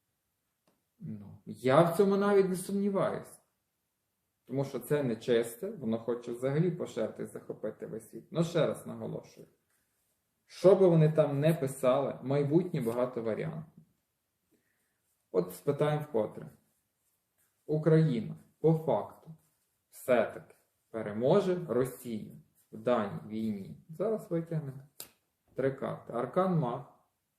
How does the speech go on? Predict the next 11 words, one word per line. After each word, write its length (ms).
Так, 360
це 100
те, 220
що 200
є 180
в 60
наших 400
силах, 460
в 40
наших 380
можливостях. 760